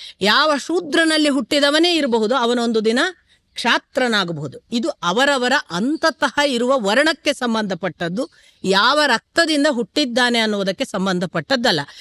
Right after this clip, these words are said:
ಇದನ್ನು ಖಚಿತವಾಗಿ ನಿಮಗೆ ಕೃಷ್ಣನ ಅನಾಲಿಸಿಸ್ ಅಲ್ಲಿ ಗೊತ್ತಾಗುತ್ತೆ. ಆಧಾರಗಳು ಬೇಕಿದ್ರೆ ಮಹಾ ಬ್ರಹ್ಮಚಾರಿ ಅನ್ನಿಸಿಕೊಂಡ, ತಪಸ್ಸನ್ನು ನಡೆಸಿ ಕೃಪಿಯನ್ನು ಮದುವೆಯಾದ ದ್ರೋಣಾಚಾರ್ಯರು ಅಂತತಃ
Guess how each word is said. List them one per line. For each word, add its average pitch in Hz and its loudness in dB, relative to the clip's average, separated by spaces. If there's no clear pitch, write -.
ಇದನ್ನು 233 0
ಖಚಿತವಾಗಿ 285 0
ನಿಮಗೆ 262 0
ಕೃಷ್ಣನ 269 -4
ಅನಾಲಿಸಿಸ್ 233 -2
ಅಲ್ಲಿ - -2
ಗೊತ್ತಾಗುತ್ತೆ. 185 -4
ಆಧಾರಗಳು 294 2
ಬೇಕಿದ್ರೆ 214 0
ಮಹಾ 294 2
ಬ್ರಹ್ಮಚಾರಿ 269 0
ಅನ್ನಿಸಿಕೊಂಡ, 202 -2
ತಪಸ್ಸನ್ನು 277 0
ನಡೆಸಿ 269 0
ಕೃಪಿಯನ್ನು 320 2
ಮದುವೆಯಾದ 254 2
ದ್ರೋಣಾಚಾರ್ಯರು 220 0
ಅಂತತಃ 277 0